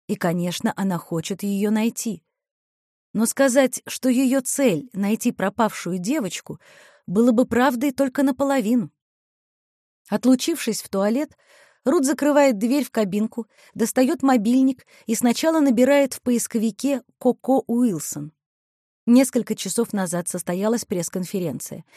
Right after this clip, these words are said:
Рядом с растерянной, утирающей слёзы Айви стояла потрясённая Майя, а Лео тем временем обращался к похитителю и умолял вернуть малышку.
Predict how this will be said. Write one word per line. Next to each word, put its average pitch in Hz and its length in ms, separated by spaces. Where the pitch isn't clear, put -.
Рядом 277 320
с 262 100
растерянной, 285 680
утирающей 254 640
слёзы 254 600
Айви 240 480
стояла 254 460
потрясённая 262 680
Майя, 214 500
а 226 160
Лео 226 320
тем 311 240
временем 285 500
обращался 247 580
к - 100
похитителю 277 760
и 247 140
умолял 254 600
вернуть 277 500
малышку. 180 600